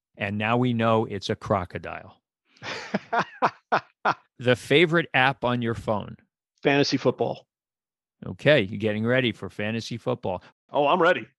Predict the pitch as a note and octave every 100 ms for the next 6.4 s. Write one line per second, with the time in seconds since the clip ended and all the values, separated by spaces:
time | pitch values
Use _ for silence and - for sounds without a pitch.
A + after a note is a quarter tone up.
0 | _ _ C3+ C3 C3+ A#2+ C#3+ B2+ B2+ B2+
1 | A#2 G#2+ - C#3+ D#3+ G#2+ - B2 A2 A2
2 | G#2+ A2 G#2+ G#2 A2+ B2+ - A#2 A2+ G#2
3 | A2+ B2 B2+ B2+ - A#2 A#2 A2+ B2 A#2+
4 | A2 C#3+ D3 C3+ B2 F#2+ G2 F#2+ - F#2
5 | _ _ _ A2 G2 G2 A#2+ A#2+ A#2+ G#2
6 | G#2+ - G2+ -